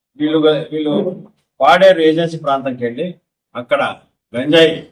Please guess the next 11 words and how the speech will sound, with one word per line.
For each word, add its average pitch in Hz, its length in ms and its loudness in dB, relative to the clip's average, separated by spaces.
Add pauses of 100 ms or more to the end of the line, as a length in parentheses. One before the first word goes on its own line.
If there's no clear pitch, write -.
(160)
పెద్ద 113 140 -8 (100)
ప్యాకెట్స్ 127 440 -4
కొని 113 220 -10
తెచ్చుకొని 113 420 -10 (680)
ఇక్కడ 139 180 -2 (140)
చి-, 139 180 -20
చిన్న 160 160 -2 (120)
ప్యాకెట్స్గా 147 500 -2
చేసి 113 300 -10 (1080)
అమ్మి 170 220 -2 (420)
వచ్చిన 180 280 -2